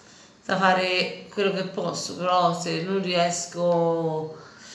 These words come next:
a superare questa cosa che c'ho, eh, mi tocca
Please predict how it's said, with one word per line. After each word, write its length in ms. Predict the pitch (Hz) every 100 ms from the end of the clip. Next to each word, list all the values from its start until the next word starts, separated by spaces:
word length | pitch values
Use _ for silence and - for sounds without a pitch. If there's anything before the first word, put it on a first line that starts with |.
| - -
a 120 | -
superare 580 | 226 226 226 220 196 196
questa 920 | 202 202 - 175 175 175 170 170 170
cosa 340 | 190 190 190 180
che 160 | 226 233
c'ho, 580 | 202 180 180 - - -
eh, 840 | 185 180 175 170 160 156 151 151 175
mi 80 | 185
tocca 320 | 202 196